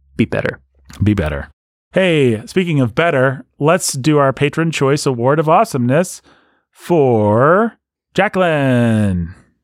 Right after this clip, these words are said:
Speaker 1: Yo, what's up, Jackie?
Speaker 2: Jackie,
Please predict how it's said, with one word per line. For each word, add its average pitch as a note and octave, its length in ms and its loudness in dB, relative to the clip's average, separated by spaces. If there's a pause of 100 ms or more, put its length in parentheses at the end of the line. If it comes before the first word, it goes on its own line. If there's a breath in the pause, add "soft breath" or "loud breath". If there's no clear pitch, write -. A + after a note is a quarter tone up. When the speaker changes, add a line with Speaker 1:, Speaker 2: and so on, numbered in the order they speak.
(180)
Speaker 1:
Yo, F#3+ 140 2
what's G#3 140 -2
up, G#3 120 -2
Jackie? F#3+ 520 -2 (460)
Speaker 2:
Jackie, F3+ 880 0